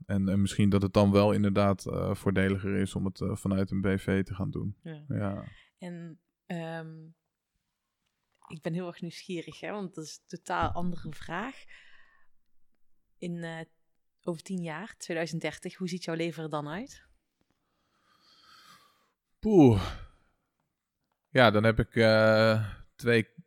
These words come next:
Speaker 1: kleine kinderen die inmiddels niet meer zo klein zijn
Speaker 2: <laughs>
Speaker 1: rondlopen. Ehm, dus daar, daar kijk ik heel erg naar uit. Ehm, en heb ik hopelijk duizenden mensen geïnspireerd en geholpen op weg naar,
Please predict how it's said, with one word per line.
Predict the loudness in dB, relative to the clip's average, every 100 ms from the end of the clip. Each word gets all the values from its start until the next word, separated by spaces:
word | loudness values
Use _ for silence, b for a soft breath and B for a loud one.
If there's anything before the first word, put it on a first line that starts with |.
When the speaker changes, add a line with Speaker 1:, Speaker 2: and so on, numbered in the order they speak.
| _ -6
Speaker 1:
kleine | 4 6 8 6 2
kinderen | 0 2 4 4
die | 4
inmiddels | 6 6 6
niet | 4
meer | 4 6
zo | 6
klein | 6 8 8 8
zijn | 6 4 4
Speaker 2:
<laughs> |
Speaker 1:
rondlopen. | 4 6 8 8 8 4 0 -2 -10 _ b b b b b b
Ehm, | -6 0 2 2 0 0
dus | 0 6
daar, | 6
daar | 6 4
kijk | 6 4
ik | 4
heel | 6 8
erg | 6
naar | 4
uit. | 2 4 2 0
Ehm, | -6 -2 2 2 2 0 -2 -4 _ _ _ _ _ _ b b b b 0
en | 2 2 0 -2
heb | 0 2
ik | 4
hopelijk | 12 12 12 6 4 2 -4
duizenden | -2 10 12 12 12 6 4
mensen | 6 6 4 2 2
geïnspireerd | 0 0 -2 -2 2 2 2
en | 0 0
geholpen | 2 6 8 8 6
op | 4 4
weg | 4 4 4
naar, | 4 4 2 0